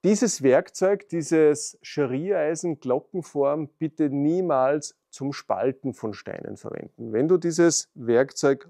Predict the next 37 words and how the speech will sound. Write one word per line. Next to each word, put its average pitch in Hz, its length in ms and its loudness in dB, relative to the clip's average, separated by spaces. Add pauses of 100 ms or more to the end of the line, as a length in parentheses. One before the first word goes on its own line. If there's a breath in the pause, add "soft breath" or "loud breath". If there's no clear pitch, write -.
lotrecht 135 640 -4
aufsetzt, - 840 -8 (500)
auf - 180 -8
ein 117 140 -6
Hartgestein, 139 920 -4
auf 123 260 -6
ein, 113 300 -6
auf - 300 -12
ein 107 260 -6 (320)
Kleinpflaster 139 600 -2
oder 120 100 -2
Großpflaster 135 880 -4
und 117 120 -8
da 117 100 -4
wirklich 127 380 -6
intensiv 127 580 -8
drauf - 340 -8
gehst, 139 280 -4 (720 soft breath)
dann 139 320 0
ist - 360 -6
das 135 240 0
Werkzeug 110 540 -2
kaputt. - 540 -6 (800 soft breath)
Die 143 100 4
Klinge 180 380 4
ist 151 240 -6
hier 160 200 0
sehr 127 380 0
zart, 120 560 -2
das 123 160 -6
Werkzeug 131 420 -4
ist 135 160 -6
auch 131 100 -4
sehr, 117 320 -4
sehr 123 160 -2
flach - 420 -6
gebaut - 580 -2